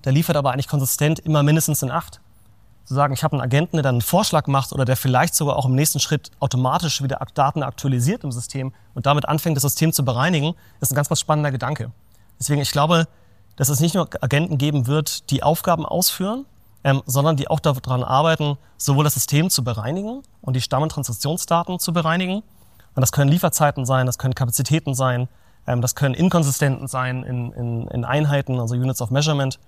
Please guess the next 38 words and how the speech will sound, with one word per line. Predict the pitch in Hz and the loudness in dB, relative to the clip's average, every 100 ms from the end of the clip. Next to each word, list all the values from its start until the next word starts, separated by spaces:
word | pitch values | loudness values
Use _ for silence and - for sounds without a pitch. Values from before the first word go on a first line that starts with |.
| _ - | _ 0
und | 139 135 | 2 4
damit | 139 175 165 - | 4 4 2 -2
das | 143 | -2
Gesamtsystem | 135 127 180 160 - 160 156 - | 0 0 -2 -4 -2 0 0 0
wieder | 139 147 | 0 0
verbessern | 139 139 117 120 - _ _ _ - | -2 -4 -6 -10 -14 _ _ _ -6
und | 135 | -4
wieder | 135 | -2
bereinigen. | 117 123 131 110 113 | -4 -6 -6 -10 -10
Und | - | -6
ich | 127 | -4
glaube, | 135 | -2
dieses | 139 - | -2 0
Zusammenspiel | 135 139 240 - - 143 | 4 4 4 0 0 0
dessen | 147 - 131 139 - - | 0 -2 -2 -6 -14 -8
ist | 135 - | -4 -2
was, | 147 | -2
was | 139 - | -2 -2
gerade | 131 147 156 151 - _ - | 2 2 2 -2 -6 _ -2
durchdacht | 135 - 151 - | 0 2 0 2
wird | 147 | -2
und | 123 | -2
ausprobiert | - - 117 113 - | -4 -6 -8 -10 -12
wird. | 120 - _ - | -18 -20 _ -8
Aber | - 139 | 0 2
da | |
sind | 135 151 | 4 4
wir | |
noch | 139 131 | 2 0
lange | 139 135 | 0 -2
nicht, | 110 - | -6 -8
das | 120 | -8
ist | 120 | -8
klar. | - 127 110 - - | -8 -6 -8 -10 -12
Aber | - 123 | -4 -2
es | - | 0
wird | - | 0
kommen, | 135 | 0